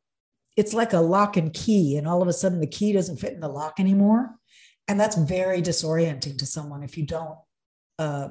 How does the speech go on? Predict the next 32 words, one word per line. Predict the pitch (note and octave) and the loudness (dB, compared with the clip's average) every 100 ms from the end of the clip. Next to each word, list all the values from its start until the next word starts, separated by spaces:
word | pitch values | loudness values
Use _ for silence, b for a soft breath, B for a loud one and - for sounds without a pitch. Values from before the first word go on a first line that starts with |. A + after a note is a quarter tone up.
| - | -14
pre-frame, | - G3 F3+ E3 D3+ C#3 D3 F3+ | -4 -2 -2 -2 -4 -4 -8 -10
if | E3 | -6
you | F3 | -4
don't, | D#3+ E3 E3 - - | -2 -4 -4 -10 -12
uh, | D3+ | -10
what's | D3 D#3+ - | -8 -10 -10
the | D3+ | -12
word? | D3+ D3 C#3 b b b b _ _ _ A#3 | -12 -14 -16 b b b b _ _ _ -14
Safe | - G3 - - | -8 -6 -6 -8
port | F3 C3+ - | -8 -6 -6
is | D#3 | -8
the | D#3+ | -6
word | D#3 D3+ | -4 -4
I | D3 | -6
use, | D3 C#3+ C#3+ | -6 -8 -8
but | D3+ | -8
I'm | D3 | -6
trying | E3+ | -8
to | D3+ D3+ | -6 -8
use | D3 | -10
a | D3+ | -10
less | D3+ - | -8 -8
jargony | D3+ D#3 D3+ D#3+ D3 | -6 -6 -4 -4 -4
word. | D3+ C#3+ | -4 -4
If | D#3 | -4
you | A3 | 0
don't | B3 A3 | 2 2
let | G3+ | 0
them | F#3+ | -2
know | F3+ E3+ | -2 -2
in | E3 | -2
advance | C#3+ D#3 C#3+ A2+ - - | -4 -6 -6 -8 -4 -4